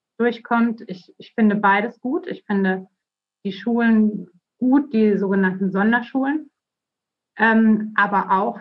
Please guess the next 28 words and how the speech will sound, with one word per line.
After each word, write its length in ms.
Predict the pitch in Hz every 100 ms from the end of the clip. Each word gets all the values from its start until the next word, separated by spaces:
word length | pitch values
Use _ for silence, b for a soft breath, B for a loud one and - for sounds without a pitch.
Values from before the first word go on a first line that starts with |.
| -
die, 320 | 220 214 208 208
äh, 640 | - 202 196 196 202 -
den 180 | 202 190
inklusiven 600 | 202 - 208 202 214 208
Ansatz, 560 | 196 202 202 196 190
sie 120 | 202
dort 240 | - 185 190
mitzunehmen, 640 | 202 214 233 208 208 208
wo 100 | 208
es 120 | 214
funktioniert. 680 | - 240 - - 247 247 277
Also 300 | - 185 190 170 175 _ _ _ _
das 180 | 208 208
ist 140 | 208
eine 120 | 226
Einzelfallentscheidung 1080 | 190 220 214 233 226 226 220 - 220 233 285
und 140 | 233 208
deswegen 480 | 196 - 214 214
will 100 | 214
ich 140 | 214 220
die 100 | -
anderen 260 | 196 214
Schulen 300 | 214 233 226
aber 240 | 196 202 175
auch 120 | 175
nicht 180 | 220 214
abschaffen, 640 | 196 - 226 220 240 233 - _ _ _ _ _ -
um 180 | 208